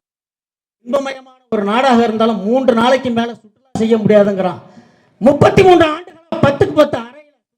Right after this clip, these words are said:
இருக்கிறாங்க. அதுவும் எங்க அண்ணன் ராம பயாஸ் இருக்காரு பாருங்க, அண்ணன் வீட்டுல இருக்குது அந்த படம்.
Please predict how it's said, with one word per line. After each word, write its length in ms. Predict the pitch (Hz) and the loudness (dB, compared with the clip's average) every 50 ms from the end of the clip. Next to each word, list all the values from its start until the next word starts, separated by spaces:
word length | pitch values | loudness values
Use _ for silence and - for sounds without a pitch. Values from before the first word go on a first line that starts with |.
| _ _ | _ _
இருக்கிறாங்க. 440 | _ _ _ - 190 185 175 151 135 _ _ _ _ _ _ _ _ _ _ _ _ _ _ _ _ _ _ _ _ _ _ _ _ _ _ _ | _ _ _ -8 -6 -6 -6 -8 -12 _ _ _ _ _ _ _ _ _ _ _ _ _ _ _ _ _ _ _ _ _ _ _ _ _ _ _
அதுவும் 260 | 151 190 226 240 220 | _ _ _ _ _
எங்க 140 | _ _ _ | _ _ _
அண்ணன் 240 | _ _ _ _ _ | _ _ _ _ _
ராம 320 | _ _ _ _ _ - | _ _ _ _ _ -4
பயாஸ் 260 | 202 202 214 214 - 208 | 0 0 0 0 -2 -4
இருக்காரு 240 | 190 175 180 175 160 _ | -10 -18 -20 -20 _ _
பாருங்க, 200 | _ _ _ _ _ _ _ _ _ _ _ 151 160 185 214 254 285 311 _ 330 339 _ _ _ _ _ _ _ _ _ _ _ _ _ _ _ _ _ - - - - - - _ _ _ - | _ _ _ _ _ _ _ _ _ _ _ _ _ _ _ _ _ _ _ _ _ _ _ _ _ _ _ _ _ _ _ _ _ _ _ _ _ _ -20 -20 -20 -20 -20 -20 _ _ _ -8
அண்ணன் 300 | 151 180 208 233 233 220 | -2 2 4 4 6 6
வீட்டுல 260 | 208 196 202 185 180 | 4 4 2 0 -2
இருக்குது 240 | 185 185 202 196 185 | -2 -4 -8 -12 -16
அந்த 140 | 175 160 _ | -20 -20 _
படம். 300 | _ _ 175 _ _ | _ _ _ _ _